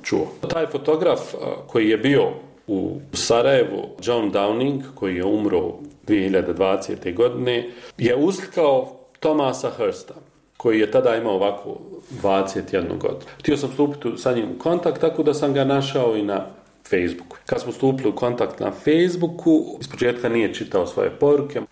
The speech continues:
Jednostavno, čovjeka nije bilo, pa sigurno nekih pet mjeseci, možda do novembra dvije hiljade dvacete. Znači, ja još uvijek ne znam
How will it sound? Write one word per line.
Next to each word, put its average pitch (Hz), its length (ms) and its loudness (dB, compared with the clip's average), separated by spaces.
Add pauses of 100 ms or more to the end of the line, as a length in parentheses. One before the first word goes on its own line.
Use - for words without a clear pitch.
(120)
Jednostavno, 156 560 0 (300)
čovjeka 143 480 2
nije 123 260 2
bilo, 131 520 -2
pa 113 320 -2
sigurno 120 420 0
nekih 110 300 -4
pet 104 220 0
mjeseci, - 600 -8 (120)
možda 107 280 2
do 98 340 2
novembra 110 540 0
dvije 98 300 0
hiljade 92 280 0
dvacete. - 540 -6 (120)
Znači, 131 320 -2
ja 143 160 4
još 139 220 -2
uvijek 165 300 0
ne 160 140 4
znam 151 440 0